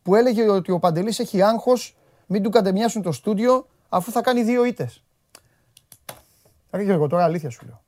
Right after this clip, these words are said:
Ο άνθρωπος αυτός έχει μπει, και ο κάθε Μπάμπης, μπορεί να λέγεται Ματίκας, μπορεί να λέγεται κάτι, έχει μπει και βλέπει αυτή την εκπομπή. Έτσι, βλέπει αυτή την εκπομπή.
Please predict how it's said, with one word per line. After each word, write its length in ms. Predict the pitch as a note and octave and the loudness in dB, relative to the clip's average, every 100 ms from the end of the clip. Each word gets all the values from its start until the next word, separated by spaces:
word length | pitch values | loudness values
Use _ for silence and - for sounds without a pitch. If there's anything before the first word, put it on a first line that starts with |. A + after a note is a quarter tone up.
| _ _ _ - | _ _ _ -10
Ο 80 | D#3 | -4
άνθρωπος 320 | F3+ F#3+ D#3+ | -2 -4 -6
αυτός 380 | D3 F3 C#3+ - _ _ _ _ _ _ _ _ _ _ _ _ _ _ | -8 -8 -10 -12 _ _ _ _ _ _ _ _ _ _ _ _ _ _
έχει 260 | F3 F#3 E3 | -6 -2 -2
μπει, 340 | C#3 G3+ A#3+ _ _ _ _ - - _ _ _ _ _ | 0 -2 -4 _ _ _ _ -20 -20 _ _ _ _ _
και 80 | - | -4
ο 40 | |
κάθε 240 | D3+ F#3+ E3 | 0 0 2
Μπάμπης, 400 | C#3+ C3 A#2 - | 0 -2 -4 -4
μπορεί 160 | D#3 F3 | 0 0
να 60 | |
λέγεται 220 | F3 F3 | 0 -2
Ματίκας, 460 | E3+ D#3+ F3 C#3 A2+ | -2 -4 -6 -8 -4
μπορεί 120 | D3 | -2
να 60 | D#3+ | 0
λέγεται 240 | D#3+ D#3 | -2 -4
κάτι, 220 | D#3 C#3 _ | -4 -6 _
έχει 240 | - F#3 D#3+ | -8 -6 -6
μπει 100 | F#3+ | -4
και 140 | F3 | -4
βλέπει 280 | D#3 G3+ G3 | -4 -4 -4
αυτή 140 | E3+ | -4
την 80 | G3 | -6
εκπομπή. 380 | F#3 E3+ D#3+ C3 _ _ _ _ _ _ _ - - - _ - | -6 -6 -8 -10 _ _ _ _ _ _ _ -14 -14 -20 _ -6
Έτσι, 260 | E3 - | -6 -4
βλέπει 160 | C3 D#3+ | -2 -2
αυτή 120 | D3+ | -2
την 60 | C3+ | -8
εκπομπή. 180 | C3+ | -10